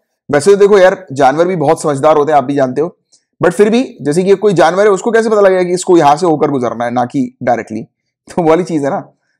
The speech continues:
अब देखते हैं, मतलब, क्या चीज है। अब maybe शायद, अ, जो फॉरेस्ट ऑफिशियल होंगे, वो कुछ ऐसा यहाँ पर कुछ अट्रैक्शन इस प्रकार का रखेंगे, खाना वाना, जिससे कि उनको हैबिट लगे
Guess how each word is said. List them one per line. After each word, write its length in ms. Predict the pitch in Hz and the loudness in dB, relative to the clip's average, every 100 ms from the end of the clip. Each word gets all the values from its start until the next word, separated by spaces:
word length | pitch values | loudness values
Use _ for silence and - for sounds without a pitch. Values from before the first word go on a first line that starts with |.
| _ | _
अब 100 | 127 | -4
देखते 260 | 131 165 208 | -4 -4 -4
हैं, 240 | 196 170 | -6 -6
मतलब, 180 | 135 143 | -4 -4
क्या 180 | 139 139 | -2 -2
चीज 240 | 139 139 | -2 -2
है। 60 | 139 | -2
अब 160 | 135 143 | -2 -2
maybe 200 | 165 185 | 0 0
शायद, 180 | 180 - 123 | 0 0 -2
अ, 120 | 131 | -2
जो 180 | 127 139 | 0 0
फॉरेस्ट 320 | 139 143 151 | 2 0 -2
ऑफिशियल 340 | 143 147 170 | -6 -4 -2
होंगे, 180 | 151 147 | -2 -2
वो 120 | 151 | -4
कुछ 180 | 147 151 | -4 -4
ऐसा 480 | 156 131 151 - _ _ _ _ | -2 0 -2 -2 _ _ _ _
यहाँ 200 | 127 127 | 0 2
पर 100 | 147 | 0
कुछ 160 | 143 143 | -4 -2
अट्रैक्शन 500 | 135 - 143 139 135 | -2 0 -2 -2 -4
इस 100 | 156 | -2
प्रकार 280 | 160 156 151 | 0 0 0
का 80 | |
रखेंगे, 300 | 147 143 160 | -4 -4 -6
खाना 300 | 143 131 131 | -2 0 0
वाना, 340 | 147 143 139 - _ _ | 0 -2 -4 -8 _ _
जिससे 260 | 131 131 156 | -4 0 0
कि 60 | 151 | 0
उनको 160 | 151 | -2
हैबिट 300 | 143 147 170 | 0 0 0
लगे 280 | 160 139 139 | 0 -4 -6